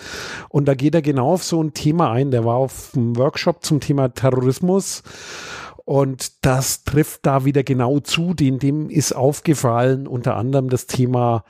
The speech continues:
Massenmedien. Wie gehen die damit um? Und ist das nicht ein Element, das offensichtlich ist, was dazu beiträgt, was wir als Terror wahrnehmen? Und da kann ich dem Moritz nur beipflichten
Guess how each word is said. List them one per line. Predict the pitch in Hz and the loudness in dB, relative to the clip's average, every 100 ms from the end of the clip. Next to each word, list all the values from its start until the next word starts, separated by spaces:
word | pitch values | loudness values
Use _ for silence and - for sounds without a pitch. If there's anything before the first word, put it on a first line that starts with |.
| _ - - - - | _ -20 -20 -18 -4
Massenmedien. | 117 127 - 139 120 123 113 117 107 104 117 | 0 0 2 0 2 0 0 0 0 0 0
Wie | 139 | 0
gehen | 139 131 | 0 0
die | 123 | 2
damit | 120 107 - | 2 0 -2
um? | - 185 180 | -2 0 -2
Und | 156 127 | -4 -6
ist | - 160 - | -4 -4 0
das | 147 123 | 0 2
nicht | 139 143 - 165 | 0 0 0 0
ein | 117 143 147 | 2 0 0
Element, | 127 131 123 127 180 - - | 0 0 2 0 0 -4 -2
das | 123 - - | -2 -2 -2
offensichtlich | - 170 185 156 - 180 - 139 107 | 0 2 2 2 0 -2 0 0 2
ist, | 143 147 - 123 | 2 2 0 0
was | 123 - | 0 0
dazu | 143 123 - 135 123 120 - - - - | 0 0 -2 -2 -2 -2 -8 -14 -8 -6
beiträgt, | 127 139 - 160 156 - 131 | 0 0 2 0 0 0 0
was | 123 - | 0 2
wir | 131 131 | 0 2
als | 117 - | 0 -4
Terror | - 123 120 107 | -2 2 2 2
wahrnehmen? | 110 131 156 151 151 | 0 0 0 0 0
Und | 139 123 120 | -2 0 0
da | |
kann | 113 - 123 135 | 0 0 0 2
ich | 127 | 0
dem | - 117 | 0 0
Moritz | 117 123 117 110 - | 0 0 0 -2 -2
nur | 127 131 120 - | -2 0 -2 -2
beipflichten | 127 113 110 - 135 117 - 123 113 | 0 0 0 0 0 0 -4 -2 -2